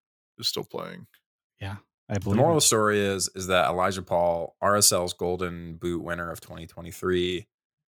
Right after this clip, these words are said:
Speaker 3: he's scoring twelve goals this season.
Speaker 2: Oh, I was gonna say
Speaker 3: <laughs>
Speaker 2: seven. I thought, wow, we'll have a Golden Boot at seven.
Speaker 3: The, well, the problem is six are coming in the regular season, then he scores a five spot against, uh,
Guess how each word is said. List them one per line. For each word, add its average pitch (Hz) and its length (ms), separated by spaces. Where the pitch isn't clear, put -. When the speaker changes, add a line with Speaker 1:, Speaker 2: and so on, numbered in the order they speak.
Speaker 3:
he's - 180
scoring 104 840
twelve 107 360
goals 95 320
this 85 160
season. 82 600
Speaker 2:
Oh, 135 180
I 101 120
was 110 120
gonna 107 120
say 92 200
Speaker 3:
<laughs> - 0
Speaker 2:
seven. 92 600
I 101 100
thought, 101 300
wow, 135 380
we'll 110 100
have 98 220
a 101 60
Golden 107 300
Boot 110 200
at - 140
seven. 143 420
Speaker 3:
The, 110 140
well, 107 360
the 110 100
problem 107 240
is 95 120
six - 260
are 117 60
coming 104 220
in 92 40
the 90 60
regular 87 280
season, 87 400
then 87 120
he 87 60
scores 92 300
a 85 40
five 87 360
spot 82 400
against, 82 600
uh, 76 480